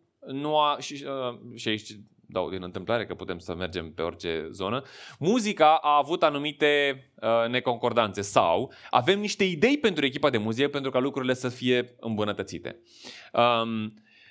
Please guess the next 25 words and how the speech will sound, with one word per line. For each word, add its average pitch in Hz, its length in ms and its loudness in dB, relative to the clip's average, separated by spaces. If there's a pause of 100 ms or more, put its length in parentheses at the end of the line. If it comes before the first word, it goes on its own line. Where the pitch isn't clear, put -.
(560)
eu 170 600 2 (840)
n-ar 214 200 2
trebui 240 300 0
să 208 120 4
mă 165 100 0
duc 170 200 0
direct 147 300 2
la 139 100 6
muzică 104 640 0 (480)
și - 180 -4
să 135 360 4
vorbesc 117 320 0
cu 147 80 -6
Filip, 95 500 -4
ci - 40 4
ar 175 100 4
trebui 175 280 0
să 214 360 4 (500)
includ 226 460 2
în 180 120 4
conversația 143 560 2
asta 120 180 0
coordonatorii 131 540 0
de 143 100 -2
program, 98 500 -4